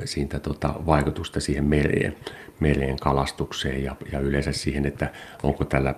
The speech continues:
tällä hankkeella mahdollisesti vaikutusta tuohon meren, ö, tilan niinku paranemiseen sillä tavalla, että, että kun sehän on nyt huonossa tilassa ja meillä on tavoitteena, tavoitteena E-, E-, E U:n kauttakin niinku tavallaan tää, että sen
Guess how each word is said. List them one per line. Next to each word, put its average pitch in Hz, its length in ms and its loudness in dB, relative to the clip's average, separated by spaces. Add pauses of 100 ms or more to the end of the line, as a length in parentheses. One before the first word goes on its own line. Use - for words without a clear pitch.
(140)
tällä 69 180 2
hankkeella 69 520 2
mahdollisesti 67 400 0
vaikutusta 67 500 -2
tuohon 71 320 0
meren, 71 420 4 (560)
ö, - 120 -4 (140)
tilan 71 320 8
niinku 69 180 2
paranemiseen 71 880 2
sillä 69 260 0
tavalla, 71 420 -2
että, - 340 -4
että - 180 -4
kun 73 220 -2 (100)
sehän 67 240 -2
on 67 100 2
nyt - 200 0
huonossa 69 380 2
tilassa - 460 -4
ja 69 40 0
meillä 71 200 -2
on 80 60 -8
tavoitteena, 73 640 -2 (340)
tavoitteena 80 540 6
E-, 76 240 6 (100)
E-, 82 400 8
E 78 40 8
U:n 73 180 6
kauttakin 69 540 0
niinku 69 200 0
tavallaan 67 440 -4
tää, 69 180 -6
että - 180 -6
sen 69 200 0